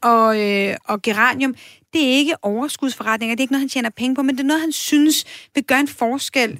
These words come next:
Under, her under corona, der har især restaurationsbranchen jo været hårdt ramt, og der lavede han faktisk sådan en... Øh, en Facebook-gimmick, hvor han delte,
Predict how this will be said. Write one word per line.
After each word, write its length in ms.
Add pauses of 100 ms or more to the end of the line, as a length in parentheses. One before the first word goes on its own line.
(160)
Under, 300
her 180
under 200
corona, 440
der 140
har 120
især 340
restaurationsbranchen 1000
jo 60
været 180
hårdt 360
ramt, 240 (360)
og 60
der 80
lavede 280
han 120
faktisk 520
sådan 220
en... 180 (300)
Øh, 60 (840)
en 80
Facebook-gimmick, 800
hvor 180
han 200 (100)
delte, 380